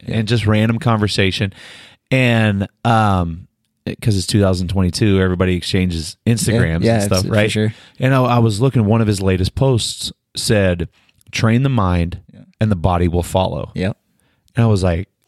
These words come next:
Speaker 2: "That's so simple, but so
Speaker 1: Yep.
Speaker 2: profound."
Speaker 1: You see it in your mind, you can hold it in your hands. You know, it's, it's, if you can see yourself doing it and, and actually not just fake it and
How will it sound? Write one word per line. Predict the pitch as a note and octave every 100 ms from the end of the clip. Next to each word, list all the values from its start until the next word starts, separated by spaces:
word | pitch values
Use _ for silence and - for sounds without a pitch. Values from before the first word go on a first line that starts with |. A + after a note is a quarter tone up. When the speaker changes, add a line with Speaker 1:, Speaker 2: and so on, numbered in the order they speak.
| _
Speaker 2:
"That's | A2 A#2
so | - G#2+
simple, | G2+ G2+ G2 A#2
but | G#2 G#2
so | -
Speaker 1:
Yep. | F#2
Speaker 2:
profound." | - F#2 F#2+ E2+ F#2 -
Speaker 1:
You | -
see | G2 - G#2+
it |
in | A2
your | A2
mind, | A#2 B2 A#2+
you | A2+
can |
hold | G#2 G#2+ G#2+
it |
in | G2
your |
hands. | A2+ A2+ G#2 F#2+
You | G2 G2
know, | F#2+ F#2+
it's, | G2 - -
it's, | G2 -
if | F#2+ F2+
you | A#2+
can | G#2+ G#2+
see | -
yourself | B2 A2+ - B2+ A2
doing | A2 A2+ A#2
it | B2 -
and, | F2+ E2
and | F#2 F2 E2+ - - -
actually | - A#2+ - A#2 A2+ G#2
not | G2 A#2 A2+ F#2
just | G#2+ -
fake | - A2 G#2+
it | A#2 - -
and | F2+